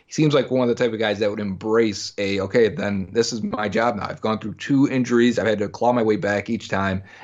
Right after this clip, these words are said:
and now I'm a special teams guy and a, you know, fourth linebacker. I'll play once in a while," Vinny Ray type guy that would just be like, "All right,"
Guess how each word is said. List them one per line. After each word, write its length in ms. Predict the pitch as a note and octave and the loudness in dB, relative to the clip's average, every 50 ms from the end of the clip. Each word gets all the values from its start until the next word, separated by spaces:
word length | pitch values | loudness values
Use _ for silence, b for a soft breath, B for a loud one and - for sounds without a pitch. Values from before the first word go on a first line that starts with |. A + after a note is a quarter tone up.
| B B | B B
and 140 | G2 G2 | 0 0
now 160 | G2+ G2 G2+ G2+ | 2 2 2 2
I'm 100 | G2+ F#2+ | 0 -2
a 40 | |
special 380 | F#2 - - B2 A#2 - A#2+ G#2+ | -4 -4 -2 -2 -2 0 -2 -6
teams 360 | - - A2+ G#2+ G#2 G#2 - | -6 -4 -4 -2 -2 -2 -2
guy 320 | - G2+ G2 G2+ F#2+ G2 G2 | 0 0 2 2 2 0 0
and 260 | D#2+ G2 G2 G2 F#2+ | -2 -2 -2 -2 -2
a, 280 | F#2 F#2 F#2 F#2 - - | -2 -2 -4 -4 -6 -4
you 80 | F#2+ G#2 | -2 -2
know, 140 | F#2 F#2 F2+ | -2 -2 -4
fourth 340 | - - C#3 B2+ A2+ - | -4 0 2 2 2 2
linebacker. 480 | - G#2+ G#2+ G#2 G2 F#2+ F#2 F#2+ G2 F#2 | 2 0 0 0 0 -2 -2 -2 -4 -4
I'll 80 | F2+ F#2+ | -4 -2
play 200 | - - B2 B2 | 0 2 2 4
once 240 | A#2 A2+ A2 - | 4 2 0 -2
in 80 | - G2+ | -4 -4
a 20 | |
while," 200 | F#2+ F#2 F#2 F#2+ F#2+ | -2 0 0 0 0
Vinny 240 | A2+ A#2+ B2 A2+ G2 | 2 2 2 2 2
Ray 260 | G2 G2+ G2+ F#2+ F2+ | 2 2 2 2 0
type 320 | - - F#2+ - - - | 0 -2 -2 -2 -2 -4
guy 320 | - F2 F2 F2+ F2+ - - B B B B B | -4 -4 -4 -4 -4 -6 -10 B B B B B
that 180 | - G2+ F#2+ G2+ | 0 0 0 0
would 100 | G2+ F2+ | 0 0
just 140 | A3+ - - | -2 0 2
be 80 | A2 | 2
like, 160 | G2 F2 - | 2 2 2
"All 80 | - A2 | 0 0
right," 160 | A2+ G2+ F2+ | 0 0 0